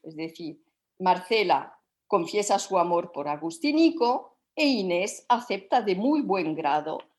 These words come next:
acostarse con él en esta primera noche de encierro.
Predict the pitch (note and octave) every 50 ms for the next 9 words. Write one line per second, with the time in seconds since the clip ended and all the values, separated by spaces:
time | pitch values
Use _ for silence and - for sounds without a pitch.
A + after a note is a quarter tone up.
0 | _ _ _ A#3+ G#3+ - - F3+ E3 F3 - F#3 G#3 A3 - - C4+ C#4 C#4+ C4+
1 | A#3+ G3+ E3 D#3 E3 F#3 - - - _ _ _ _ _ _ - A3+ A3 A3 A#3
2 | A3+ G#3 - - G#3 F#3 F#3+ - F3+ E3 D#3 D#3+ E3+ F3 F3 E3+ D#3 D3+ D#3 D#3
3 | - - E3 D#3 D3+ E3 D#3 C#3 C#3 C3+ - - - B2 A#2 - - - - -
4 | - -